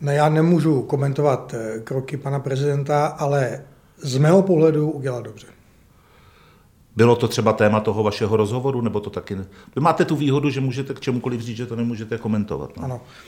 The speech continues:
Speaker 1: Eh, s panem prezidentem jsme se bavili o tom, jak bude vypadat naše spolupráce, to bylo všechno.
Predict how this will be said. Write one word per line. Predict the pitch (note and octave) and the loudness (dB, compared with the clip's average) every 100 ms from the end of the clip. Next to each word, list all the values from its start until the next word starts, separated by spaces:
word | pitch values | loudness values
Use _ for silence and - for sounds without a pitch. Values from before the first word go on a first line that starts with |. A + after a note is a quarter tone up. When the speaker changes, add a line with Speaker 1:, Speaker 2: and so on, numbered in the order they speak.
| - - | -20 -12
Speaker 1:
Eh, | D#3 C3+ | -6 -6
s | |
panem | - D#3+ E3+ E3 | 0 4 4 4
prezidentem | D#3 C3+ D#3+ D#3 D#3+ D#3+ C3+ | 4 4 4 4 2 2 -2
jsme | - C3+ | -2 -4
se | D3 | -2
bavili | C3+ C3+ C#3 C#3 C3+ C3 - - | -2 0 2 2 2 0 -4 -12
o | - C#3 | -12 -10
tom, | C#3 C#3 | -6 -4
jak | B2+ | -2
bude | B2+ C3 | -2 -4
vypadat | A#2 B2+ A#2+ | -4 -6 -8
naše | A#2+ | -12
spolupráce, | B2+ - G2+ A2 G#2 - | -16 -16 -16 -16 -16 -18
to | B2 | -16
bylo | A#2 G#2+ | -16 -16
všechno. | - - | -18 -20